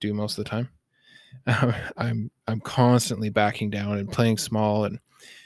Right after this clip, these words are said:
um, I discovered this syndrome called imposter syndrome, and it, it's uncannily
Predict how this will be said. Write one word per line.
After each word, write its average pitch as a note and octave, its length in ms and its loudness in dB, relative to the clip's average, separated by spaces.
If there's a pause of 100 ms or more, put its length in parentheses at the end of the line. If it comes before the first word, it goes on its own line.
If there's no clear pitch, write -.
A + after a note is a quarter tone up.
(240)
um, A2 360 -8 (840)
I G#2+ 60 0
discovered G2+ 500 -4
this G2+ 160 -4
syndrome G#2+ 400 0
called G#2 240 -8
imposter A2+ 500 -2
syndrome, G#2+ 480 0
and G2+ 120 -4
it, - 100 -10 (340)
it's - 540 -8 (920)
uncannily G#2+ 760 0